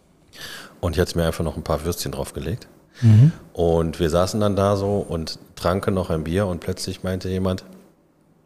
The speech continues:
Speaker 1: „Du, sag mal, dein Grill brennt.“ <laughs> Und dann war es leider wirklich so, dass die Würstchen so lang drauf lagen, dass die einfach nur noch schwarz,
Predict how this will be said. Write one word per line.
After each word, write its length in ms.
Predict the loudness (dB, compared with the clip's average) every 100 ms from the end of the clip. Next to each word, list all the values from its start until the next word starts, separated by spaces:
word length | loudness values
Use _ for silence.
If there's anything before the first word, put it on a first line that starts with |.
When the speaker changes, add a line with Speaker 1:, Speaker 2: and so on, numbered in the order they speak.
| _ _ _ -20 -6
Speaker 1:
„Du, 80 | 2
sag 240 | 2 4
mal, 200 | 2 0 -4 -16 -20 -2
dein 160 | -2 0
Grill 260 | 2 2
brennt.“ 440 | 2 -2 -2 -4 -10 -20 -14 -12 -12 -18 -20 -20 -20 2
<laughs> 460 | 4 6 0 2
Und 260 | -2 0 -2 -4 -6 -8 -10 -2
dann 220 | 2 2 0 -6 -10 -14 -16 -20 -12 -10 -10 -14 -20 -10
war 220 | 2 2
es 140 | 2 2
leider 260 | 4 4
wirklich 260 | 2 0 0
so, 120 | 4
dass 160 | 4 4
die 160 | -2
Würstchen 340 | 0 0 0 0
so 100 | 2
lang 200 | 2 2
drauf 320 | 4 2 2
lagen, 260 | 2 2 0
dass 160 | -4
die 140 | -4 -2
einfach 380 | -2 0 -2 -4 -20 -18 0
nur 140 | 2
noch 340 | 4 2 -4 -12
schwarz, 640 | -4 0 2 0 -4 -8